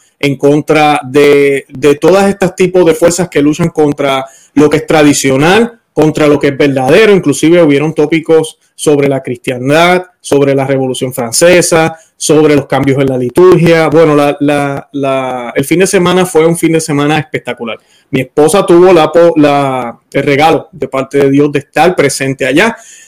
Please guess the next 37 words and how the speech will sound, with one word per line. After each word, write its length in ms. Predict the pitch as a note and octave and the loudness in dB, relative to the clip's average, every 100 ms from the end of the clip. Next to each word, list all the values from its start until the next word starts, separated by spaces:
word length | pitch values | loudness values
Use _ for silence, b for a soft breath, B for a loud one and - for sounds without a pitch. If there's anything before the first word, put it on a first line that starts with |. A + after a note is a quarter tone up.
| B | B
Eh, 220 | - D3 | 0 0
yo 180 | D3 D#3 | 2 2
por 140 | D#3+ F3+ | 4 2
razones 300 | D#3+ E3 E3+ | 0 -2 0
personales 760 | F3 E3+ D#3 D#3+ G3+ A#3 - | -2 0 0 2 2 0 -2
no 220 | D3 C#3+ | -4 -2
pude 240 | - G#3+ G3 | 0 2 2
estar 240 | - C#3 | 0 -4
allá, 440 | C#3 C#3 E3+ G3 E3+ | -2 -2 -2 -2 -4
eh, 440 | C#3+ C3 B2+ B2+ | -4 -4 -4 -6
y 120 | C#3+ C#3 | -4 -2
pues, 340 | C#3+ C3+ - - | -2 -4 -6 -4
eh, 380 | C3 B2 A#2+ C3 | -2 -2 -2 -2
ella, 360 | C#3+ E3+ E3+ - | 0 0 0 -2
ella 220 | C#3+ D#3+ | 0 0
nos 120 | D#3 | 0
va 80 | D#3 | 0
a 40 | |
contar 380 | D#3+ F#3 - E3+ | 2 2 2 0
cómo 200 | D#3 D3 | 0 -2
fue 180 | C#3 C#3 | 0 -2
eso. 240 | D3 G#3 | 2 0
Sí 200 | G3 - | 0 -2
pude 360 | E3+ E3 F3+ F3+ | 0 4 4 4
presenciar 680 | F3 D#3+ D3 C#3 - D3+ E3+ b b b - | 2 0 -2 -4 -2 0 -2 b b b -2
las, 480 | C#3+ D3+ D3+ - - | 0 2 0 -4 -2
eh, 200 | C#3+ C#3+ | 0 2
diferentes 480 | D3 D3+ D3+ D3+ E3+ | 0 0 0 -2 -2
conferencias, 920 | F3 E3 D#3 D#3+ F3+ A3 A3 G#3+ - | -2 0 0 0 0 0 0 -2 -2
la 260 | C#3+ C3+ | -4 -4
gran 220 | C3 C#3+ D#3+ | -4 -2 0
mayoría 480 | D#3 C#3+ C#3 D#3 | 0 0 2 0
de 220 | C#3+ C#3 D#3 | 0 0 0
ellas, 260 | D#3+ D3 | -2 -4
gracias 380 | - C#3 - C#3+ | -6 -8 -4 -4
a 80 | C3+ | 0
Dios, 320 | C#3 D3+ - | 0 0 -2